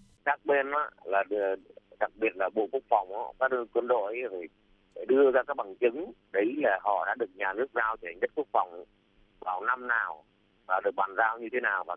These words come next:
sử dụng ra làm sao, lẽ ra họ trình cái đấy ra. Còn người dân Đồng Tâm thì họ nói rằng chúng tôi ở đây hàng, hàng ngàn đời nay rồi, đất này thì gia đình thì, à, nông dân của chúng tôi đã, à,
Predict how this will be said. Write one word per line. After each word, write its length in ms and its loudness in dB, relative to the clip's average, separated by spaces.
sử 80 -20
dụng 180 -14
ra 80 2
làm 220 -4
sao, 260 -2
lẽ 100 -4
ra 80 0
họ 240 -8
trình 260 -2
cái 120 0
đấy 160 2
ra. 100 2
Còn 220 -2
người 220 6
dân 120 2
Đồng 220 -4
Tâm 120 2
thì 100 -2
họ 200 2
nói 160 2
rằng 180 0
chúng 140 -10
tôi 240 6
ở 100 2
đây 160 4
hàng, 200 0
hàng 220 -4
ngàn 220 -2
đời 200 0
nay 200 0
rồi, 160 -2
đất 180 0
này 240 0
thì 60 -4
gia 240 2
đình 340 -8
thì, 60 -10
à, 180 0
nông 200 2
dân 200 2
của 80 -12
chúng 120 -4
tôi 140 6
đã, 140 4
à, 200 -2